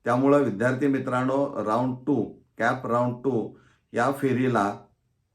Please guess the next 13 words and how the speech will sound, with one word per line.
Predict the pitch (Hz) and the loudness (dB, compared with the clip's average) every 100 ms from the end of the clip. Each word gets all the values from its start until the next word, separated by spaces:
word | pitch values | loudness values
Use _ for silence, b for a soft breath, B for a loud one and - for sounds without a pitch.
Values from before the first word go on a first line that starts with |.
| _ _ _ | _ _ _
सुरुवात | - 127 113 127 135 | -8 -2 2 2 2
कदाचित, | 120 117 120 113 | 0 2 2 2
म्हणजे | 117 131 | 0 -2
रिक्त | 127 139 | 0 0
जागा | 131 123 127 | 2 2 2
नऊ | 123 123 139 | 2 2 4
जुलैला | 135 131 127 123 120 117 | 4 2 2 2 2 -2
डिक्लेअर | 107 123 131 | -4 -2 -2
होतील, | 113 110 | -2 -2
म्हणजे | 107 107 113 | -2 0 0
त्या | 113 117 | 0 0
दिवसापासूनच | 113 113 117 120 117 120 127 131 | 0 -2 -2 -2 -4 -2 -4 -4
कदाचित | 123 107 113 113 | -4 0 0 0